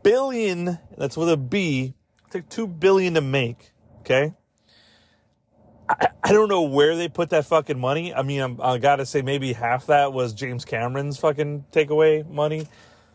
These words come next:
Two billion dollars to make. I think making it the most expensive movie ever made.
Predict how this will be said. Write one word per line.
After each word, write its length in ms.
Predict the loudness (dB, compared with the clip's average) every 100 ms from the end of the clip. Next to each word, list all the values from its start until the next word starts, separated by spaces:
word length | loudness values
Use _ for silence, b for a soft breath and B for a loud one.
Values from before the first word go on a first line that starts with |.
| b _ _ _ -14
Two 300 | -6 -2 -4 -2
billion 560 | 2 6 6 4 -2 2
dollars 400 | 2 2 -2 -6
to 80 | -4
make. 180 | -6 -6 -6
I 160 | -6
think 760 | -6 -14 -16 -2 0 0 -6 -12 -8
making 580 | -2 2 0 0 -2 -2
it 140 | 0
the 100 | 0
most 440 | 2 2 2 -2 -10
expensive 440 | -12 -2 -2 0
movie 260 | -2 -2 0
ever 160 | -2 0
made. 360 | -2 -2 -6